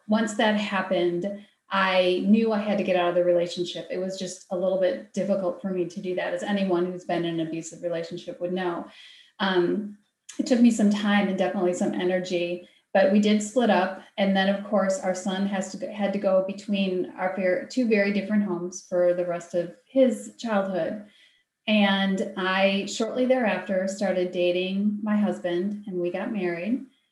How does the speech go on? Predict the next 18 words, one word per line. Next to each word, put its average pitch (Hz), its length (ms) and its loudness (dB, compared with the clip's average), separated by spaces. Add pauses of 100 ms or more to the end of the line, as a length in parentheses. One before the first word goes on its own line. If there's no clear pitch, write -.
(140)
and 180 500 0
had 180 380 -6 (100)
four 180 640 0
kids - 500 -8 (220)
together. - 520 -6 (100)
So, 175 640 -2
um, 180 560 -6 (140)
like 170 120 -12
I 202 60 0
said, 202 240 -4
that's 175 200 -4
where 190 120 -2
the, 196 280 2
the 214 100 -2
kids 208 220 2
came 208 240 2
from. 190 360 -2
And 196 640 2